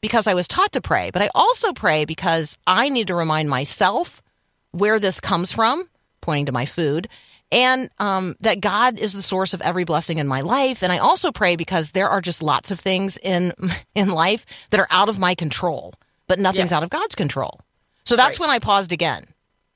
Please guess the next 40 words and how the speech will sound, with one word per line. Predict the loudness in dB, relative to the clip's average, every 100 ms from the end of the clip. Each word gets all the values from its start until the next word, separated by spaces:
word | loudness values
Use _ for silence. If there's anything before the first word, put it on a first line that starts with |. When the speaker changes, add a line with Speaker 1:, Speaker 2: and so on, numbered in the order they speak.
| _ _ _ 0
Speaker 1:
And, | 2 4 0 -4 -10 _ _
um, | -2 -2 -4 -6
she | -4 -2 2
goes, | 2 0 -4 _ -4
"Hmm, | 0 0 -2 -8 _ _ _
interesting. | -2 -2 -4 -4 -4 -6 -16 _ _ _ _
Thanks. | -2 0 0 -2 -8 -10 _ _ _ _ -4
Enjoy | -2 0
your | 0 0
lunch." | -2 -2 -4 -8 -12 _ _ _ _ _ _ -6
<laughs> | -4 -6 -12 _ _ _ _ _ _ 0
And | 2
that | 2
was | 2
it. | 0 0 -6 -10
<laughs> | -8 -6
She, | -6 -6 -6 -6 -4
she, | -2 -4
Speaker 2:
That's | -6 -6 -6 -2 2
Speaker 1:
she | 4
Speaker 2:
all |
Speaker 1:
put | 6
her |
Speaker 2:
right. | 6
Speaker 1:
headphones. | 4 2 0
Speaker 2:
Lesson | 0 0 -2 4
Speaker 1:
I | 4 6
know. | 4
Speaker 2:
learned. | 2
You | -6
can, | -8 -12 -12 0
Speaker 1:
Like, | 2 2
Speaker 2:
she |
Speaker 1:
right, | 2 2
Speaker 2:
probably | 2 2
Speaker 1:
no, | 4
Speaker 2:
thought | 4 4
Speaker 1:
I, | 2
Speaker 2:
about | 2 2
it. | 0 -2